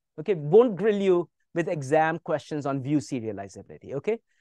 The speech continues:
So it's okay if you don't totally get that. Conflict serializability is what database systems implement, and let's just jump into that. Let, let me just go with this graph form here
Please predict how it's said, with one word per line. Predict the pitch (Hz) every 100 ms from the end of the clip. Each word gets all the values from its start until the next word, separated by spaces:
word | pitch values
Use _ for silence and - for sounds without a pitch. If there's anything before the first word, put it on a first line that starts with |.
| _ _
So | 139 127 120 -
it's | 147
okay | 131 135
if | 123
you | 120
don't | 113 110
totally | 117 98 101
get | 101 95
that. | 98 - _
Conflict | 226 262 320 -
serializability | 247 214 202 190 180 170
is | 139
what | 139 135 _
database | 143 147 135 135 127
systems | 143 - 120 -
implement, | 269 247 262 220 208 _ _ _ -
and | 151 143
let's | 139
just | - 120 -
jump | 117 107
into | 101 92
that. | 71 - _ _ _ _ _ _ _ _ _ _ _ _ _
Let, | 226 339
let | 277
me | 381 392
just | 381 -
go | 247 254
with | 220 190
this | 202 - - 151
graph | 160 208 262 _
form | 240 202 180
here | 190 175